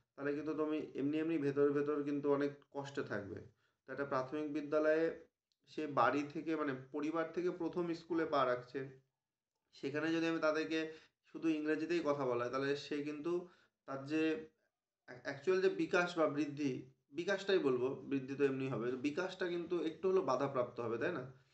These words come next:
তার ভাষাগত যে বিকাশটা, একটা মাতৃভাষায় সে যত তাড়াতাড়ি শিখবে, সেখানে ইংরেজিটা কিন্তু তত তাড়াতাড়ি কিন্তু ওর একটু হলেও অসুবিধা হবে। তো সেই জায়গায় দাঁড়িয়ে মানে মাতৃভাষা হচ্ছে আমাদের নিঃশ্বাস প্রশ্বাসের মতন, সেই জন্য মাতৃভাষাকে অবশ্যই ব্যবহার করতে হবে এবং এটা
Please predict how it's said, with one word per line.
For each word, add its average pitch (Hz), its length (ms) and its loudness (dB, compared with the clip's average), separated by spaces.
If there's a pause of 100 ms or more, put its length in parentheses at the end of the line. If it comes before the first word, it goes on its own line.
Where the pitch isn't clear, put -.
(560)
তার 131 60 -10
ভাষাগত 143 500 -2
যে 131 120 2
বিকাশটা, 113 480 -4 (440)
একটা 135 120 -6
মাতৃভাষায় 156 640 -2
সে 160 120 -4
যত 143 200 2
তাড়াতাড়ি 143 580 0
শিখবে, 123 400 -4 (360)
সেখানে 151 280 -6
ইংরেজিটা 147 400 -4
কিন্তু 156 220 -4
তত 139 220 -6
তাড়াতাড়ি 143 420 -2
কিন্তু 139 260 -6
ওর 143 120 4
একটু 143 220 -4
হলেও 160 160 -2
অসুবিধা 127 440 -2
হবে। 104 200 -4 (600)
তো 127 100 -10
সেই 143 260 0
জায়গায় 160 300 2
দাঁড়িয়ে 160 320 4 (340)
মানে 139 160 -4
মাতৃভাষা 151 640 -4
হচ্ছে 156 160 -2
আমাদের 160 200 -2
নিঃশ্বাস 156 380 -6
প্রশ্বাসের 143 440 -6
মতন, 131 240 -6
সেই 139 140 -6
জন্য 143 140 -2
মাতৃভাষাকে 143 720 -2
অবশ্যই 143 540 -2
ব্যবহার 131 340 2
করতে 131 280 -6
হবে 170 80 -4
এবং 170 200 -4
এটা 143 140 -2